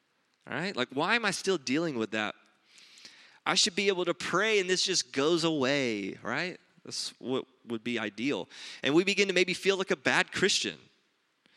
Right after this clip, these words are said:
May-, and, and maybe as we're talking about impatience today, you're like, "Man, I'm, I'm a pretty bad Christian. I'm not very,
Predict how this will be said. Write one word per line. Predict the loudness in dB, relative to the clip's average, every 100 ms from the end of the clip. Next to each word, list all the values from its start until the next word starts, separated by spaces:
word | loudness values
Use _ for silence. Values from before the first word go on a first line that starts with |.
| _ 0
May-, | 0 2
and, | -4 -2 -4
and | 2
maybe | 2 2
as | 2
we're | 0
talking | 0 -2 -2 -2
about | -2
impatience | -2 -2 -2 -2
today, | -4 -2
you're | -4
like, | -6
"Man, | -6 -6
I'm, | -8 -8
I'm | -12 -12
a |
pretty | -8 -6 -6
bad | -4 -2 -2 -4
Christian. | -6 -6 -6
I'm |
not | -8 -6
very, | -4 -4